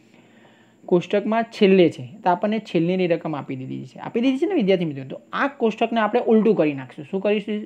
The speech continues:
કરી દઈશું ઉલટું. એટલે ઉલટું કરી દઈશું એટલે આપણને વિદ્યાર્થી મિત્રો શરૂની મૂડી મળી જશે. હવે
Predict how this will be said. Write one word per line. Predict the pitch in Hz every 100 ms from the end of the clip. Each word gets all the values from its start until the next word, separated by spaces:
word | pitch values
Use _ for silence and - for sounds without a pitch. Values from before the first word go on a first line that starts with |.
| -
કરી | 202 214
દઈશું | 208 196 233 -
ઉલટું. | 240 214 151
એટલે | - _ - 185 -
ઉલટું | 175 175 247
કરી | 247 247
દઈશું | 226 226 240 247 -
એટલે | 180 180 214 - 180
આપણને | 175 - 233 190 180
વિદ્યાર્થી | 160 180 190 208
મિત્રો | 190 208
શરૂની | 196 170 170 190
મૂડી | 180 156 165 220 - _ _ _ 175
મળી | 165 139
જશે. | 131 -
હવે | 147 190